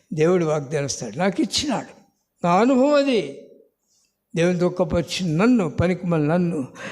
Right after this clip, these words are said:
దరిద్రుడు నన్ను ప్రేమించి రక్షించుకుని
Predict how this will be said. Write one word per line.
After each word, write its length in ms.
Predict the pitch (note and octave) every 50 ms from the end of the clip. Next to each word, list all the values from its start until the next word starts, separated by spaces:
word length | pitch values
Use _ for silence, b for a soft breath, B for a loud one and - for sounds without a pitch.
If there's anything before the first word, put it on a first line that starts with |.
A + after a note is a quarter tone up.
| B B B B B3+
దరిద్రుడు 520 | F3+ F3 D#3+ E3 E3 E3 E3 D#3 D3 D#3
నన్ను 320 | D#3 D3+ D3+ D#3+ D#3+ D3 D3
ప్రేమించి 640 | D3+ - E3+ D3+ D3+ E3 E3+ D3+ C3 - - F#3+
రక్షించుకుని 720 | D3+ B2+ - - - D#3+ C#3+ - - - - - - -